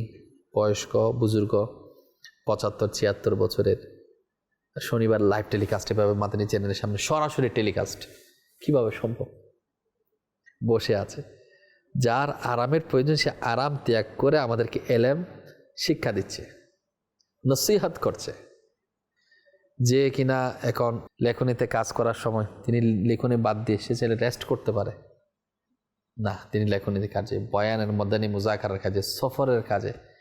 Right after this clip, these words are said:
নিজেকে ব্যস্ত রেখেছে। কার জন্য? রসুল করিম সাল্লাল্লাহু আলাইহি ওয়াসাল্লামের উম্মতের জন্য। নিজের আরামটুকু, সময়টুকু ব্যয় করছে মানব কল্যাণে, ঈমান বাঁচানোর জন্য, আমল বাঁচানোর জন্য।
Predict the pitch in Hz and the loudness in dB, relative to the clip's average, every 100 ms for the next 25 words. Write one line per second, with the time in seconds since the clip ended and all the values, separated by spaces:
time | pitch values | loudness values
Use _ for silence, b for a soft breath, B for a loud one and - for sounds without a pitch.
0 | b b 123 117 113 101 95 - - - | b b 2 2 2 0 -2 -4 -6 -6
1 | 110 104 113 110 127 156 208 - - - | -8 -4 -2 0 0 2 0 -4 -20 -6
2 | 110 - 117 110 110 113 113 104 101 104 | -4 2 2 4 2 2 0 2 2 0
3 | 101 104 110 - 120 110 104 101 - - | -2 -4 -4 -4 -2 0 0 -2 -4 -8
4 | - - _ _ _ _ B B B B | -10 -20 _ _ _ _ B B B B
5 | 123 123 156 147 - 135 147 165 151 143 | 0 2 2 0 -2 2 2 0 0 0
6 | - 156 - 143 151 147 139 156 139 135 | 2 2 2 0 2 2 2 2 4 4
7 | 151 156 147 - 160 127 147 196 - 131 | 4 2 -2 2 2 4 2 0 0 -2
8 | 104 95 92 - - _ _ _ _ _ | 0 -2 -4 -14 -20 _ _ _ _ _
9 | - 127 117 113 120 107 104 104 101 101 | 0 2 4 2 2 0 0 0 0 0
10 | 101 101 - 117 117 117 104 95 101 92 | -2 -6 -4 -2 0 2 0 -2 -4 -4
11 | - 92 | -6 -10